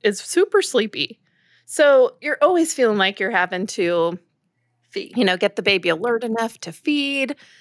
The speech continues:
Speaker 2: Because that birth weight, right? I mean, we
Speaker 1: Yeah.
Speaker 2: worry and focus so much on that birth weight versus what that weight's gonna be at the two-week mark. And in between those two weeks,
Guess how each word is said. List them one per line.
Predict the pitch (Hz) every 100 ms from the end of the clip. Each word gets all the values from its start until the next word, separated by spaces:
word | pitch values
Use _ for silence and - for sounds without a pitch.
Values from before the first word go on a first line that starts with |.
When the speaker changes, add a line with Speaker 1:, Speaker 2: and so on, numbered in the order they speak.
| _
Speaker 2:
Because | - 339 285
that | 302 285 233
birth | 294 453 202
weight, | 190 151 -
right? | 196 220 285 -
I | 214
mean, | 220 214 208
we | 302
Speaker 1:
Yeah. | 277
Speaker 2:
worry | 277 294 285 254
and | 233 196
focus | 254 254 226 196
so | - - 262 262 277
much | 262 269 254 - 208
on | 202 226 208
that | 196 190 170 - _ _ _
birth | 196 214 294 349 302
weight | 262 269 240 185 185
versus | 226 240 - 233 202
what | 202 214 226 226
that | 214 -
weight's | 202 208 -
gonna | - 196 185
be | 190 185 175
at | 170
the | 170
two-week | 170 - 170 175 175 -
mark. | 156 135 -
And | 165 139
in | 233 247
between | 233 240 269 247 220
those | 208 -
two | - 214
weeks, | 196 349 269 - -